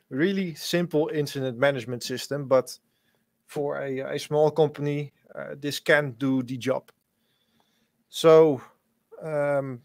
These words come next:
I have a timeline over here, which shows also the, the timeline of my incident. I can show,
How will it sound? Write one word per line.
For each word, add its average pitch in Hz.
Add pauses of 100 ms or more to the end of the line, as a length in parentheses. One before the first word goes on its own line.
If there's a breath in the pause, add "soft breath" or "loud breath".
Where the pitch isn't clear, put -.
(140)
I 156
have 147
a 143
timeline 170
over 165
here, 160
which -
shows 143
also 135
the, 131
the 135
timeline 151
of 127
my 147
incident. 139
I 139
can 135 (960)
show, 139